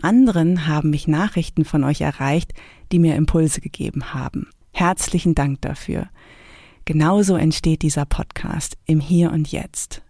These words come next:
mit Impulsen aus dem Innen und aus dem Außen. Außerdem habe ich eine Rückmeldung bekommen, die mich sehr gefreut hat. Liebe Maren, ich bin von deinem Podcast begeistert und frage mich,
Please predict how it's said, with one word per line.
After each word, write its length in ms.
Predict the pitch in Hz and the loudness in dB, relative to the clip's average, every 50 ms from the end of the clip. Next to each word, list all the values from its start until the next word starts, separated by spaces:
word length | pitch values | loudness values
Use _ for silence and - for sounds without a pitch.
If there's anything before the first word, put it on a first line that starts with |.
| _ _ _ _ _ | _ _ _ _ _
mit 140 | - 175 - | -8 -4 -2
Impulsen 760 | 156 151 - - 160 156 156 151 - 165 156 151 151 170 - - | -2 -2 0 0 2 2 2 2 2 2 0 0 0 -2 -6 -8
aus 180 | 175 156 - | -8 -8 -6
dem 160 | - - - - | -6 -8 -4 0
Innen 400 | - 208 214 214 214 214 233 - - | 2 4 4 6 4 2 0 0 -2
und 160 | 170 156 - | -2 -2 0
aus 160 | 147 160 - | 0 -2 0
dem 200 | - 160 139 - | 0 -2 -2 0
Außen. 420 | 143 139 131 - - - - - - - - - - - - - - - - - - - | -2 -2 -2 -4 -6 -8 -8 -8 -10 -14 -16 -16 -14 -14 -14 -14 -14 -16 -18 -18 -6 -2
Außerdem 680 | 190 220 254 - 262 220 - 180 175 180 190 196 - - - | 0 2 2 2 2 2 2 4 4 4 4 2 2 -2 -6
habe 380 | - - - 185 175 - - | -4 -2 0 0 0 0 -2
ich 160 | 170 - - | -2 -2 2
eine 240 | 165 160 160 156 139 | 2 4 4 4 4
Rückmeldung 580 | 165 190 - - 170 156 151 147 143 143 143 139 | 2 0 0 2 2 2 4 4 4 2 2 2
bekommen, 640 | - 143 - - - 147 139 139 143 147 156 147 | 0 -2 -2 -2 0 0 2 2 4 4 2 2
die 120 | - 151 147 | 4 4 4
mich 280 | 147 147 143 - - - | 4 2 0 -2 -6 -4
sehr 240 | - 151 143 143 | -2 0 0 0
gefreut 500 | 139 143 131 - - - - - - - | 0 -2 -4 -6 -8 -8 -8 -6 -4 -6
hat. 260 | - - - - - - - _ _ - - - - - - - - - _ _ _ _ - | -6 -6 -8 -14 -20 -20 -20 _ _ -20 -20 -20 -20 -20 -20 -20 -20 -20 _ _ _ _ 0
Liebe 220 | 185 185 190 196 | 2 2 4 4
Maren, 560 | 180 160 143 135 139 139 - - - - - - _ _ | 4 4 2 2 0 -2 -2 -4 -6 -6 -8 -10 _ _
ich 180 | - 156 - | -4 -4 -2
bin 160 | - 185 190 190 | 0 2 0 2
von 180 | - 190 170 | 2 0 0
deinem 300 | 156 156 156 156 156 156 | 2 2 2 2 2 2
Podcast 560 | - - 190 - - - - 170 165 - - | 0 0 -2 -2 -2 -2 0 0 0 0 -2
begeistert 680 | - 156 - 156 147 147 160 165 - - 170 170 - 147 | -4 -4 -2 -2 0 0 0 -2 -2 -2 -4 -2 -2 -2
und 100 | 151 143 | -2 -2
frage 420 | - - - 143 147 156 - 165 | -2 -4 -2 -2 0 0 2 2
mich, 300 | 160 160 156 160 - - | 4 4 2 2 -2 -6